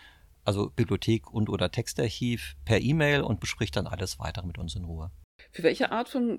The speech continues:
Speaker 2: wissenschaftlicher Arbeit könnten die Materialien genutzt werden? Fällt dir ein Beispiel ein, was zum Beispiel daraus entstehen könnte?
Speaker 1: Ach,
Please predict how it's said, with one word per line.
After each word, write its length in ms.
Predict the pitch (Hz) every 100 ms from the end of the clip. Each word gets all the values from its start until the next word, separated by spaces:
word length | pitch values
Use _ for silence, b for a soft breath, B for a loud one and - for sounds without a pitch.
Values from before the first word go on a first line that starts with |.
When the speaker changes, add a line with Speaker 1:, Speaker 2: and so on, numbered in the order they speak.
| -
Speaker 2:
wissenschaftlicher 640 | 190 175 165 - 147 160
Arbeit 280 | - 147 147
könnten 320 | - 147 156
die 100 | 147
Materialien 580 | 135 131 - 131 123 135
genutzt 360 | 131 131 - -
werden? 180 | 127 131
Fällt 160 | 165 160
dir 80 | 156
ein 60 |
Beispiel 420 | 139 151 - 196
ein, 340 | - 147 180 175
was 280 | 143 - -
zum 160 | 151
Beispiel 340 | 139 139 - 165
daraus 220 | 156 156
entstehen 420 | 160 - 160 185
könnte? 400 | - - 202 254 _ _ -
Speaker 1:
Ach, 200 | - -